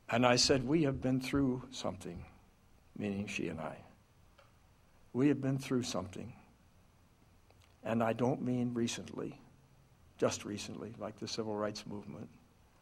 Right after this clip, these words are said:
So I'm going down the escalator, and I'm beginning to get in real deep trouble because it's so existential. And guess who was standing right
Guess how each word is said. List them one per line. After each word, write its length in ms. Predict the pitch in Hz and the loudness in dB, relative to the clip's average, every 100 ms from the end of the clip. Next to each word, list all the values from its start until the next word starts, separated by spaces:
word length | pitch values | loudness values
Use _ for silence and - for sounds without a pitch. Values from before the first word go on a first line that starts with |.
| - - - | -20 -20 -14
So 140 | - 147 | 2 2
I'm 100 | 147 | 6
going 240 | 180 233 | 6 8
down 200 | 208 190 | 8 8
the 160 | 165 - | 6 4
escalator, 760 | 175 - 147 110 104 127 156 - - | 4 2 2 2 2 0 -2 -6 -8
and 160 | 131 | -4
I'm 140 | 135 131 | -2 -2
beginning 400 | 120 151 165 160 | -2 -4 -4 -6
to 100 | 151 | -4
get 260 | 127 131 131 - - | 0 0 0 -10 -4
in 180 | 101 104 | -4 -4
real 560 | 107 127 175 185 185 | 0 6 10 10 8
deep 320 | 143 143 160 - | 4 4 2 4
trouble 420 | 156 117 92 - - - - - - - - - | 4 4 2 -6 -14 -16 -14 -14 -14 -18 -20 -6
because 340 | 139 - 135 120 | -2 4 6 6
it's 180 | 113 - | 2 0
so 520 | - 143 139 143 - | 4 6 8 6 2
existential. 800 | 127 - 143 123 117 95 95 - - - - - - - - - - | -2 -2 -4 -2 0 -2 -2 -6 -12 -20 -20 -20 -20 -20 -20 -10 -2
And 200 | 143 127 | 2 6
guess 240 | 196 - | 6 6
who 120 | 190 | 4
was 180 | 156 160 | 4 4
standing 720 | - 180 165 135 123 113 120 | 4 6 8 8 6 4 6
right 260 | 175 220 | 8 8